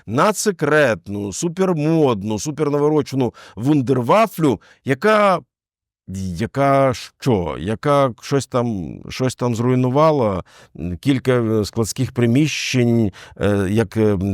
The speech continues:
під час ракетної атаки, як сказав очільник місто-, міста, що була, е, зруйнована, е, центр для інвалідів.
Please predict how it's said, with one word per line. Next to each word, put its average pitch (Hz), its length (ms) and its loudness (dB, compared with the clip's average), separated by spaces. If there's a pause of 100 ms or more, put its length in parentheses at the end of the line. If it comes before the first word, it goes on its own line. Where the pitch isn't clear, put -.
під 98 120 -4
час 120 400 -2
ракетної 107 540 0
атаки, 113 400 0
як 95 380 -2
сказав 107 380 -2
очільник 104 380 -2
місто-, 110 360 -2 (300)
міста, 113 540 0 (440)
що 123 460 0
була, 123 520 2
е, 104 500 -4
зруйнована, 123 1200 0 (580)
е, 76 280 -8 (800)
центр 135 440 0
для 110 140 0
інвалідів. 123 720 0